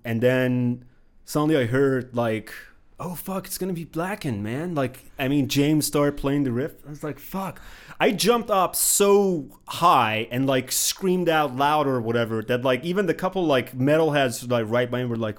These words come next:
"What the fuck? <laughs> What are you doing, man?" But, like, that, that moment when they started playing Blackened, I felt like, like,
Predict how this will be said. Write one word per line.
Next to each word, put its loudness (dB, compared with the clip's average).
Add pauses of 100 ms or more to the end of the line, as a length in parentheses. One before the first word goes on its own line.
(120)
"What -12
the -12
fuck? -8 (220)
<laughs> -18
What 4
are 2
you -2
doing, 2
man?" -4 (380)
But, 4
like, 4 (1040)
that, 2
that 2
moment 4
when 2
they 4
started 0
playing 0
Blackened, -2
I 0
felt 0
like, 2
like, 0